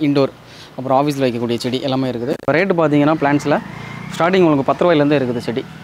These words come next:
கிஃப்ட் கொடுக்குறோம். கிஃப்ட் உங்களுக்கு ஒம்பது ரூபா, எட்டு ரூபாய்க்கே கொடுக்குறோம் கிஃப்ட் செடி, நீங்க வாங்கக்கூடிய குவான்டிட்டியை பொறுத்து. மெயினா முக்கியமா செடி வளர்க்கறதுக்கு தேவையான மண் கலவை இப்போ தான் பார்க்க போறோம். மண் பார்த்தீங்கன்னா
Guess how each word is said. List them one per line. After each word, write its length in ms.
கிஃப்ட் 260
கொடுக்குறோம். 380
கிஃப்ட் 280
உங்களுக்கு 320
ஒம்பது 260
ரூபா, 140
எட்டு 160
ரூபாய்க்கே 320
கொடுக்குறோம் 260
கிஃப்ட் 240
செடி, 220
நீங்க 140
வாங்கக்கூடிய 340
குவான்டிட்டியை 380
பொறுத்து. 200
மெயினா 200
முக்கியமா 320
செடி 180
வளர்க்கறதுக்கு 380
தேவையான 200
மண் 200
கலவை 260
இப்போ 160
தான் 120
பார்க்க 220
போறோம். 160
மண் 180
பார்த்தீங்கன்னா 320